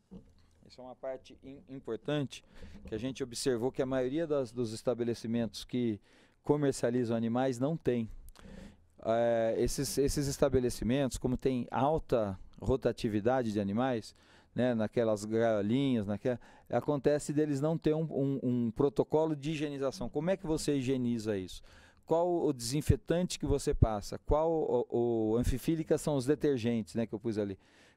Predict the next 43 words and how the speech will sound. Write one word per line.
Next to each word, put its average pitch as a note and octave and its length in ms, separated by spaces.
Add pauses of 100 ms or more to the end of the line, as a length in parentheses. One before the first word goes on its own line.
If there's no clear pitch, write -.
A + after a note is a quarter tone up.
Quais D#3 340
o, C3 380
os, A2 140
os A#2+ 160
detergentes C3 600
que - 80
você B2+ 300
usa? A2+ 240
Qual D#3 140
a E3 60
frequência D3+ 600
que C#3 100
você B2+ 320
faz? A2 240
O B2+ 60
animal C#3+ 320
que C#3 100
chega, C3+ 300
você A#2+ 240
põe C3+ 180
em B2 40
quarentena, A#2 600
não G#2+ 140
põe? C#3 360 (560)
Então B2+ 240
isso C3+ 200
é D3 40
importante, D#3 420
porque - 120
você D3 100
pode D3 220
estar C3+ 160
colocando B2+ 400
animal C3 380
lá E3 280
e C#3 140
pegando D3+ 400
doença D#3 380
de D#3+ 80
animal D#3+ 260
que D#3+ 80
já F3+ 100
saiu, F3 400